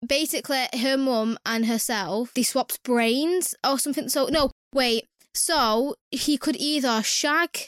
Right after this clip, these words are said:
her mum's body with her brain or shag her body with her mum's brain,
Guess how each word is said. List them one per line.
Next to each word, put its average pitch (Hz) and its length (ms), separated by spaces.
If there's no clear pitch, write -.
her 262 160
mum's 320 340
body 240 560
with 226 260
her 240 220
brain 240 800
or 240 280
shag 226 580
her 302 320
body 214 500
with 226 200
her 233 140
mum's 233 480
brain, 330 460